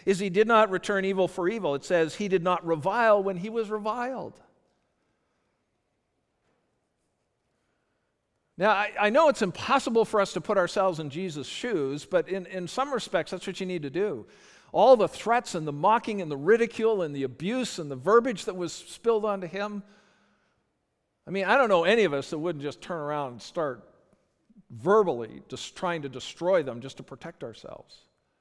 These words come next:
And Jesus actually had the ability to call a legion of angels and decimate the whole thing and bring it to an abrupt end,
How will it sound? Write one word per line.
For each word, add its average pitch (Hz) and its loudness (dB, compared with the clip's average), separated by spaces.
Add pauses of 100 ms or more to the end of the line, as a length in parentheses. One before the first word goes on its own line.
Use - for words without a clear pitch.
(1200)
And 127 -10
Jesus 214 0
actually 165 2
had 165 2
the 147 -2
ability 165 4
to 131 -8
call 151 0
a - -2
legion 175 0
of 151 -2
angels 165 0
and 151 -8
decimate 190 -2
the 151 -2
whole 202 2
thing 208 -4
and 180 -8
bring 202 -2
it 208 -4
to 262 0
an 247 2
abrupt 226 0
end, 165 0